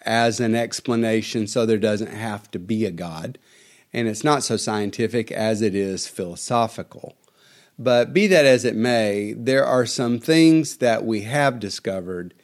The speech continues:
and these are, um, proven scientific facts. And they cause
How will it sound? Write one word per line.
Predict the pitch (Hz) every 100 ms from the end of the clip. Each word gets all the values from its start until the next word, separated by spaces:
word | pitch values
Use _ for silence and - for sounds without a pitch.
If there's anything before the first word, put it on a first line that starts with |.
| _ _ _ _
and | 123 120 120 120 117 110
these | - 120 123 123 113
are, | - 113 107 107 104 -
um, | 98 95 92 90 87 87 _ _ _ _ _ _ -
proven | - 180 151 139 123
scientific | - 120 117 120 104 -
facts. | 98 - - - - - _ _ _ _ _ -
And | 131 135
they | 131 131
cause | - 131 127 127 127 120 - -